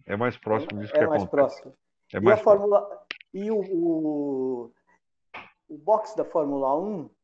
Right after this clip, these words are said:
Speaker 2: era uma coisa fantástica, porque você via várias coisas que você jamais imaginaria ver.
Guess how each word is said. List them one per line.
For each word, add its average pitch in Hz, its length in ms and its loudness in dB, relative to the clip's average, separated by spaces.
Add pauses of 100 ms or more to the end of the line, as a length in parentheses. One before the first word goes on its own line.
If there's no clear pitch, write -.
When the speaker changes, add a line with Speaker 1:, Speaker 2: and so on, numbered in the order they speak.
(200)
Speaker 2:
era 180 160 -4
uma 240 160 -6
coisa 269 240 -6
fantástica, 254 680 -4
porque - 180 -12
você 170 280 -4
via 226 320 -4
várias 214 480 -2
coisas 202 420 2
que - 120 -20
você 220 160 -6
jamais 208 580 0
imaginaria 180 760 -2
ver. 135 400 -8